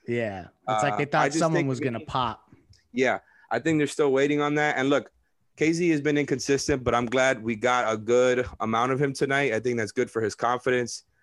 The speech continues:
Speaker 2: I like what we see from him on defense, man. Like, he's not Justice Winslow. He's not this elite,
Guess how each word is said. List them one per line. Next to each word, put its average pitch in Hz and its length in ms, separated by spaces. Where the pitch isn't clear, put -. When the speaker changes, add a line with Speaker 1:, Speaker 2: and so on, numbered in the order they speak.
Speaker 2:
I 139 80
like 233 220
what 208 80
we 151 100
see 165 160
from 143 180
him 113 140
on 98 140
defense, 104 420
man. 101 240
Like, 101 160
he's 127 160
not 143 360
Justice 117 300
Winslow. 123 420
He's 110 140
not 120 160
this 120 200
elite, 107 440